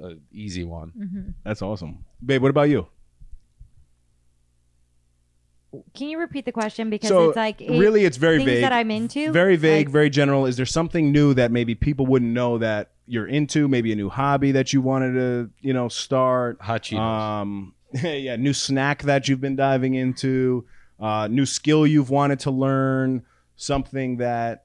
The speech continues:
Speaker 3: you know, is, is maybe different than you've done, I guess, your, your whole life. 'Cause, and the reason why that I'm now talking about them, just thinking of, like, a, a meeting that, that I had, and one of the things that I had mentioned, and I even mentioned it in another meeting with,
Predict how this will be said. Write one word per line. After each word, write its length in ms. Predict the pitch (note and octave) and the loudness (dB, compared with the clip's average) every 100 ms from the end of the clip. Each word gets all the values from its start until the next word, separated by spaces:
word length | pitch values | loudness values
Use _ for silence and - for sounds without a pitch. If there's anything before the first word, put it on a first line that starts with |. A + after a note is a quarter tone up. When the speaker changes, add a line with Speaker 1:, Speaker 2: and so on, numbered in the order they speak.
| _ | _
Speaker 3:
you 100 | - | -6
know, 240 | F#3+ C#3 C3 | -2 -2 -2
is, 220 | B2+ A#2 | -4 -4
is 200 | B2 B2+ | -4 0
maybe 260 | C3 B2+ A#2 | 0 0 0
different 440 | A#2 C#3+ C3 A#2 | 0 0 0 0
than 200 | A#2 A2+ | 0 0
you've 340 | A2+ A2+ G#2 G2 _ _ | 0 -2 -6 -12 _ _
done, 280 | A#2+ A#2+ A2 | -2 -2 -2
I 80 | G#2+ | -4
guess, 240 | G#2 - | -8 -8
your, 260 | G#2 G2+ F#2 | -10 -8 -10
your 160 | G2+ | -8
whole 160 | F#2+ F#2+ | -6 -6
life. 280 | E2+ D2 - _ _ _ _ _ | -8 -14 -20 _ _ _ _ _
'Cause, 180 | D3+ C#3 | 0 0
and 200 | C#3+ D#3 | 0 2
the 60 | D3+ | 6
reason 240 | E3+ E3 | 4 4
why 200 | D3 C#3 | 2 2
that 160 | B2+ A#2+ | 0 0
I'm 320 | A#2 G#2 - _ - | -2 -6 -12 _ -6
now 300 | B2+ A2+ G2+ | -4 -4 -6
talking 260 | - B2 G#2+ | -4 -4 -2
about 100 | G#2+ | -6
them, 120 | G2+ | -6
just 180 | G#2+ A#2 | -8 -8
thinking 260 | C3 A2 A2+ | -6 -6 -8
of, 100 | G2+ | -6
like, 160 | G2+ | -8
a, 240 | G2 F#2 F2 | -8 -10 -10
a 80 | G#2 | -6
meeting 600 | G#2+ A#2+ A#2 G#2 F#2+ F#2 | -2 -2 -2 -4 -6 -10
that, 320 | G2+ F#2+ - - | -10 -10 -12 -10
that 140 | G2+ | -8
I 100 | F#2+ | -8
had, 320 | G#2 A2 G2+ | -8 -6 -6
and 260 | D#2+ G2+ F#2 G2 | -8 -12 -14 -8
one 160 | A#2 | -6
of 60 | A2 | -6
the 80 | G#2 | -8
things 280 | A2+ G#2+ | -8 -8
that 200 | G2 F#2+ - | -8 -10 -10
I 100 | G#2 | -12
had 200 | G2 F2+ | -10 -6
mentioned, 400 | A#2 C3+ G2 F#2+ | -4 -4 -6 -8
and 100 | C#3+ | -4
I 80 | D#3 | -2
even 180 | C#3+ | -2
mentioned 280 | C3+ C3 B2+ | -4 -6 -6
it 60 | B2+ | -6
in 60 | |
another 360 | B2 B2 C3+ D3 | -4 -2 -2 -4
meeting 220 | A2+ A2+ | -6 -8
with, 180 | A2 - | -10 -14